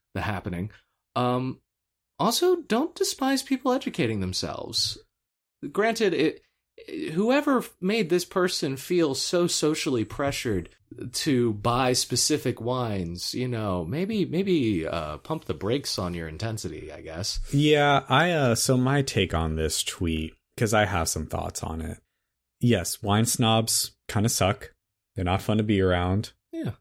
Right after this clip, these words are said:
Speaker 2: It's not fun to be around negative people in general, right? But owning a winery doesn't mean that your wine is good,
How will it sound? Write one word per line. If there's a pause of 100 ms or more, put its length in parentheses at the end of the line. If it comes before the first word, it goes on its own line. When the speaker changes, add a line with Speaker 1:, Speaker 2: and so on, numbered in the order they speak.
(480)
Speaker 2:
It's
not
fun
to
be
around
negative
people
in
general,
right? (560)
But (520)
owning
a
winery
doesn't
mean
that
your
wine
is
good,